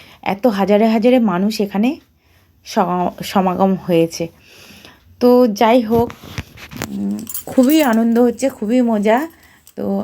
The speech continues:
আমরা এমনি হাঁটতে পারি না, এখনকার মানুষ হাঁটতে পারে না, আপনারা সবাই জানেন। আর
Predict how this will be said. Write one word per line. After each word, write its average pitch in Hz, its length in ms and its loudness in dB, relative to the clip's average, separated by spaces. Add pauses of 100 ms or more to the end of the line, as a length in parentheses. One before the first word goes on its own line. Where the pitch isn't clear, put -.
আমরা 226 220 2
এমনি 240 380 4
হাঁটতে 247 400 -2
পারি 226 240 0
না, 233 100 2
এখনকার 233 440 0
মানুষ 214 320 0
হাঁটতে 185 300 -6
পারে 170 260 0
না, 196 120 2
আপনারা 190 340 0
সবাই 190 340 -2
জানেন। 180 300 -2 (840)
আর 175 320 -2